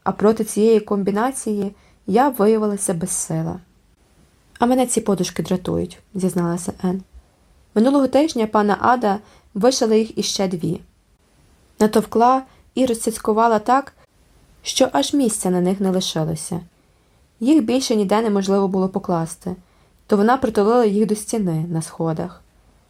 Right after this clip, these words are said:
«Вони щоразу падають, а ми, коли тими сходами піднімаємося чи спускаємося в темряві,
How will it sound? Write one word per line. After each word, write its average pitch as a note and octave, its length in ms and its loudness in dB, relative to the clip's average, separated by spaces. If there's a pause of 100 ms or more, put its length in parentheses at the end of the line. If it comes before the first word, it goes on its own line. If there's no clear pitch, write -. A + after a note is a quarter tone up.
(280)
«Вони G3+ 180 4
щоразу A#3 440 2
падають, E3+ 600 -2 (420)
а G3 80 0
ми, A3 200 4
коли G#3+ 240 2
тими G#3+ 260 0
сходами G#3+ 440 0
піднімаємося G3 920 -2 (280)
чи G#3+ 120 0
спускаємося G#3 800 0
в F#3+ 60 -4
темряві, G#3+ 600 0